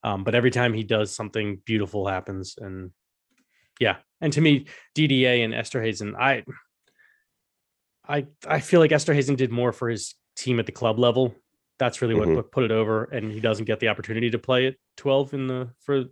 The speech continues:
Speaker 1: the, the Springboks for reasons that are beyond me.
Speaker 2: Yeah.
Speaker 1: Um, I think him and, and D D A would make a, just a, like,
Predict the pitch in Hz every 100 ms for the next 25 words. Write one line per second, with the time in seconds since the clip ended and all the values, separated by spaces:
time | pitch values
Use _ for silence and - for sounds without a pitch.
0 | _ 131 123 - _ _ 135 - - 131
1 | 135 135 - 123 113 110 127 120 117 113
2 | 107 - 123 110 107 107 98 _ _ _
3 | _ - 76 101 98 98 _ _ 139 139
4 | 131 - - 120 113 107 104 101 - 131
5 | 117 110 110 101 101 104 101 104 95 104
6 | 95 95 92 92 _ _ _ _ _ _
7 | _ _ _ _ - 113 -